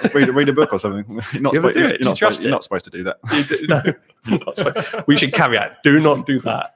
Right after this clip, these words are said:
Speaker 2: Elon will be in, uh, will be very angry with you.
Speaker 1: Yeah. If you're on a, if you're on a dual carriageway, just, you know, fill your boots.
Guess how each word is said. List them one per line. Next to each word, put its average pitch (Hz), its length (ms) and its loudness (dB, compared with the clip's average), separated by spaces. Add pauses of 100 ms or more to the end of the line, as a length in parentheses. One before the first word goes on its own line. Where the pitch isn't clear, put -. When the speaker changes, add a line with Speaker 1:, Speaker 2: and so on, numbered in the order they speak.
(140)
Speaker 2:
Elon 127 280 -2
will 120 140 -4
be 117 200 -4
in, 113 260 -10 (160)
uh, 113 340 -4 (120)
will 113 80 -16
be 113 160 -8
very 123 200 0
angry 120 200 -4
with 107 140 -10
you. 117 80 -16 (340)
Speaker 1:
Yeah. 160 140 4 (520)
If - 140 -6
you're 190 140 4
on - 20 0
a, 156 160 4
if - 120 -4
you're 175 100 2
on 151 40 4
a 131 40 2
dual 123 200 0
carriageway, 95 460 -4
just, - 220 -12 (720)
you 110 100 -10
know, 104 160 -8 (220)
fill 123 120 -6
your 117 100 -4
boots. 131 260 -10